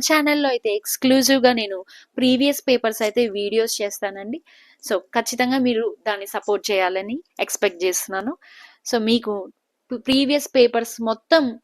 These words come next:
నేను కంటెంట్ ద్వారా ఎక్స్‌ప్లెయిన్ చేయడం అయితే మీకు జరుగుతుంది. నెక్స్ట్ మరి ఎన్ని అటెంప్ట్స్ అయితే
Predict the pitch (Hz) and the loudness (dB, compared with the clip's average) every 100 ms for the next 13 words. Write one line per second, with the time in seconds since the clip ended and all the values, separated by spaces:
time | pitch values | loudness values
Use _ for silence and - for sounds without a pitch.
0 | _ _ _ 233 233 247 226 226 254 240 | _ _ _ -8 -2 0 0 0 0 2
1 | 233 220 220 220 _ _ - _ _ _ | 2 2 -2 -8 _ _ -20 _ _ _
2 | - - _ 240 - - 240 233 233 214 | -20 -20 _ -8 -6 -4 -2 -2 -2 -2
3 | 196 196 254 294 233 - 170 160 165 160 | -2 -6 -4 -2 -2 -4 -6 -6 -8 -14
4 | 185 _ - - - - 370 - 320 247 | -16 _ -20 -20 -10 -8 -6 -4 -2 -2
5 | 240 269 262 254 - 269 339 339 277 285 | -2 0 0 -2 2 4 6 4 4 2
6 | 285 285 262 | 4 6 6